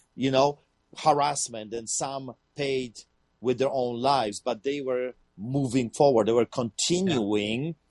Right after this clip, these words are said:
Speaker 1: doing what Jesus was doing. So suddenly people realize, "Uh-oh, we are not real Christians." And that's the problem. That's what you were referring before. That's the problem. We've walked away from Jesus,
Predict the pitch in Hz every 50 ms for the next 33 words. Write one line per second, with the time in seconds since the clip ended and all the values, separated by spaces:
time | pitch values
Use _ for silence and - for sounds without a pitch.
0 | - 110 107 151 160 165 151 139 123 131 117 104 95 131 135 123 - - - 127
1 | 127 123 131 214 226 185 135 - _ _ _ _ _ - - 143 127 - - 202
2 | 220 269 220 214 185 147 123 117 117 127 120 - 165 175 170 - 139 131 123 143
3 | 170 170 143 117 107 104 104 - - - 165 170 - 117 113 107 110 - _ _
4 | _ _ _ - 117 143 151 139 139 165 175 147 110 110 127 131 117 101 - -
5 | 180 208 233 - - - 104 95 - - 127 127 123 123 160 180 185 175 - -
6 | - - 127 - _ - - 151 160 170 175 143 123 110 95 78 71 65 - _
7 | _ _ _ _ _ _ _ _ _ _ - 143 160 165 - 175 175 151 165 160
8 | 151 135 127 127 120 - - 156 160 151 139 123 120 120 110 - 107 123 - -
9 | 160 147 127 113 113 143 156 185 - - - 151 - - - - - - 175 180
10 | 196 170 127 110 98 87 87 - - _ _ - 123 165 185 190 160 127 131 135
11 | 147 151 156 160 - - 202 196 175 151 131 131 127 135 139 - - 170 170 165
12 | 147 120 117 165 214 247 254 240 151 117 98 82 - - - - _